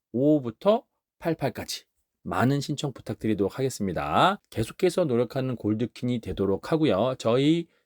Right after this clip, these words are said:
영상 일 번부터 백칠십오 번까지 정말 다양한 제품들이 있기 때문에 마음에 드시는 상품 고르셔서 연락 주시면 되겠습니다.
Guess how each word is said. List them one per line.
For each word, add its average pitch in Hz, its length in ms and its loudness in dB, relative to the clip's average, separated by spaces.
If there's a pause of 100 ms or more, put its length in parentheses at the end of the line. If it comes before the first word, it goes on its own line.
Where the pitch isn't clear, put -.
(120)
영상 123 540 0
일 170 160 -2
번부터 165 380 0
백칠십오 135 520 -2
번까지 120 380 0
정말 135 380 0
다양한 123 420 -2
제품들이 135 600 -4
있기 104 180 -6
때문에 117 480 0 (320)
마음에 117 400 2
드시는 110 320 -2
상품 135 320 -6
고르셔서 107 640 0 (320)
연락 107 440 4
주시면 117 400 -4
되겠습니다. 92 840 0